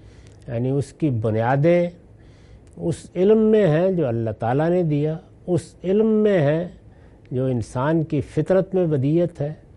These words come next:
اور انسان کی عقل بھی جب ان سب حقائق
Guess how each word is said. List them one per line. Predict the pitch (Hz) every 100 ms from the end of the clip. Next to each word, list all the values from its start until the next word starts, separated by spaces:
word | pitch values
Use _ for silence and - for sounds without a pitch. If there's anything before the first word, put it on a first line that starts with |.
| - - - - -
اور | - 123 127
انسان | 127 113 - 123 143 175 175
کی | - 165 -
عقل | 185 240 233
بھی | 156 139 185 220 - - - - - - -
جب | 117 143 147 - - - -
ان | 151 120
سب | - 208 156
حقائق | 113 101 123 156